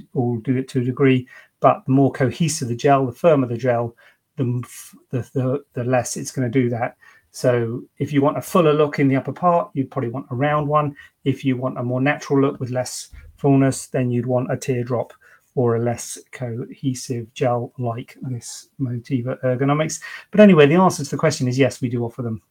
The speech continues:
because that's, um, they're a sort of normal company that can be bought in the, uh, that the, that the, um,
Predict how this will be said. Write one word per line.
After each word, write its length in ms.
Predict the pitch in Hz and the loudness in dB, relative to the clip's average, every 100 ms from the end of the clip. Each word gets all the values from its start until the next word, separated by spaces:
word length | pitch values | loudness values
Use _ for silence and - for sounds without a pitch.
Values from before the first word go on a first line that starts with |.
| _ | _
because 480 | 123 - 123 - - | -8 -4 -6 -6 -10
that's, 420 | 117 - - - | -12 -10 -10 -8
um, 300 | 117 107 107 _ _ _ _ _ _ _ - - - - - - - | -6 -6 -10 _ _ _ _ _ _ _ -16 -16 -18 -20 -18 -20 -8
they're 220 | - 117 113 | -4 -2 -2
a 80 | |
sort 240 | 107 139 117 | -6 -6 -6
of 120 | 107 | -6
normal 440 | 123 117 113 110 - | -4 -4 -6 -8 -10
company 440 | 131 110 127 113 | -10 -6 -6 -6
that 160 | 113 - | -8 -8
can 140 | 117 | -6
be 160 | 110 107 - | -6 -8 -6
bought 340 | 131 120 - - - | -4 -4 -6 -14 -6
in 260 | 120 123 | -6 -4
the, 260 | 120 117 131 | -6 -6 -6
uh, 40 | 135 139 | -4 -4
that 180 | 147 143 | -4 -4
the, 220 | 123 143 | -4 -2
that 160 | 143 143 | -4 -2
the, 240 | 123 117 | -4 -4
um, 240 | 113 110 | -6 -10